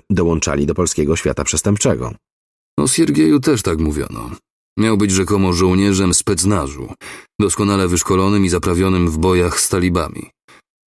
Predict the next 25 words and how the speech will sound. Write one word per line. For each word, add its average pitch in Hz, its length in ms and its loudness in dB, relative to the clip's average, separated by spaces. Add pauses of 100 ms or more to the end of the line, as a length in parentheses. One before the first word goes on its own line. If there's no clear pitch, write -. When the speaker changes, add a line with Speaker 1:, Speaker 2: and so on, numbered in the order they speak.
(340)
Speaker 2:
Ale - 120 0
według 151 340 0
mnie 160 220 0
to 139 120 2
były 127 220 2
takie 113 280 0
bajki, 80 720 -4 (200)
wymyślone 104 500 2
przez 92 200 0
media, 80 540 -4 (180)
służące 117 520 2
wyolbrzymieniu 98 760 2
jego 90 300 2
roli 87 260 2
w - 40 -10
półświadku. - 640 -6 (840)
Tak - 120 -2
naprawdę 127 340 0
był 107 220 2
ukraińskim 101 680 0
milicjantem 95 680 0
i 87 80 0
to 95 140 0
niekoniecznie 101 760 0
antyterrorystą. 85 1080 -2